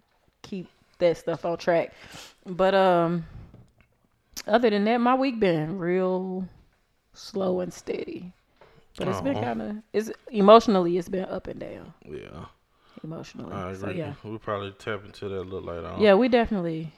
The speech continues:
Speaker 2: I'm gonna tell you
Speaker 1: will.
Speaker 2: about some shit that I did see.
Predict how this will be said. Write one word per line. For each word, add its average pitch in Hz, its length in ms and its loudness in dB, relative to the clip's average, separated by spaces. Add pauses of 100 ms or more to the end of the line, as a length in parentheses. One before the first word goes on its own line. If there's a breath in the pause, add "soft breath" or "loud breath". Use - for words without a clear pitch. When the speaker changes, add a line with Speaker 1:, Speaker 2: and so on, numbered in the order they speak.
(140)
Speaker 2:
I'm 117 100 -6
gonna 131 100 -2
tell 135 180 2
you 117 160 2
Speaker 1:
will. 110 80 0
Speaker 2:
about 113 120 0
some 107 140 -6
shit 101 280 -4
that 95 160 -2
I 101 160 -4
did 101 420 -6
see. - 360 -12